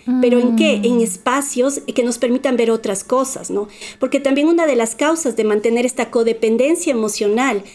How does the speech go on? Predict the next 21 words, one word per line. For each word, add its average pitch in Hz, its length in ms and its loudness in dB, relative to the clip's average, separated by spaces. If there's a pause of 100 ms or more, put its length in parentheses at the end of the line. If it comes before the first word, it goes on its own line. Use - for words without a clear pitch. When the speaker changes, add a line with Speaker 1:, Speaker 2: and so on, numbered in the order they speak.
(120)
Speaker 1:
con 226 160 2
una 277 200 2
persona 285 600 0
que 208 120 0
no, 247 800 2
no 220 440 0
me 370 100 4
aporta 349 400 0
en 311 100 2
la 311 100 2
vida, 320 320 0 (260)
ni 277 220 4
yo 320 200 2
le 359 80 2
aporto 247 360 -2
en 208 80 -2
la 214 80 -2
vida 240 140 0
a 226 40 2
esta 247 220 -4
persona, 277 500 -2